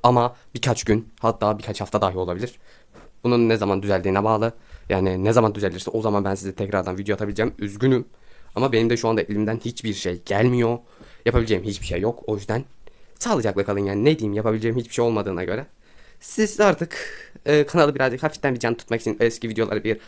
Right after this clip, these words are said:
biraz, e, izlerseniz yani çok daha mutlu olacağım. Çünkü sonrasında izlemeler aşırı düşüyor falan.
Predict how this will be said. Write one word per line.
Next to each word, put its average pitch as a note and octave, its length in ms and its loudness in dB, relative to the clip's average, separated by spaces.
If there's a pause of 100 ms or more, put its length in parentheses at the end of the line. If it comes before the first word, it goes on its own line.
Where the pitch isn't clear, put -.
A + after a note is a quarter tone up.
(220)
biraz, A#2 240 2 (200)
e, A2 100 2
izlerseniz A2+ 480 0
yani F#2+ 120 -2
çok G#2 180 0
daha G2 100 0
mutlu G2 200 -6
olacağım. F#2+ 260 -4
Çünkü - 200 -4 (420)
sonrasında D3+ 520 6
izlemeler A#2 380 2
aşırı G#2+ 260 -4
düşüyor - 240 -6
falan. G2+ 200 -2